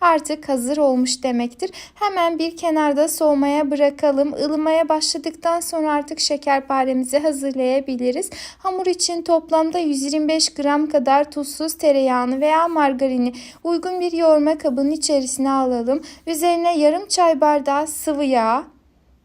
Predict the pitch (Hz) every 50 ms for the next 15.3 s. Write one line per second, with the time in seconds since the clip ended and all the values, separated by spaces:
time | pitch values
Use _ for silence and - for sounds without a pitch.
0 | _ _ - 302 311 - 403 403 381 370 302 294 330 339 339 339 - 311 302 302
1 | 311 320 320 - 330 285 311 311 320 320 320 294 339 359 349 - 370 330 320 311
2 | 311 311 - - 285 285 311 330 302 - 311 285 277 285 285 - 330 - 294 294
3 | 285 277 277 285 277 277 302 320 - - 269 254 247 - 240 226 233 226 226 240
4 | 254 269 294 311 320 311 285 254 - 294 294 330 349 349 - - 302 277 254 254
5 | 254 269 311 359 - - - 311 302 269 - 302 339 339 339 - 339 311 302 277
6 | 254 262 247 247 247 254 247 - 262 262 277 311 311 - 330 294 262 254 - -
7 | 277 311 320 294 285 294 - 277 254 247 240 233 226 233 240 254 311 - - -
8 | _ _ _ _ _ _ _ _ _ _ _ _ _ _ _ _ _ _ _ _
9 | _ _ _ _ _ _ _ _ _ _ _ _ _ _ _ _ - 370 370 359
10 | 359 370 381 349 330 294 311 302 370 453 - - - 320 330 339 349 349 311 320
11 | 302 302 320 370 403 - 339 339 339 330 359 339 330 320 320 302 311 294 269 262
12 | 262 254 254 254 254 285 302 302 302 - 339 294 311 311 302 330 381 - - -
13 | _ 349 311 320 311 - 359 339 - 330 320 330 339 - 311 277 233 240 247 240
14 | 240 247 269 285 294 285 302 294 - - 320 320 320 320 320 - - 330 320 311
15 | 311 294 320 330 453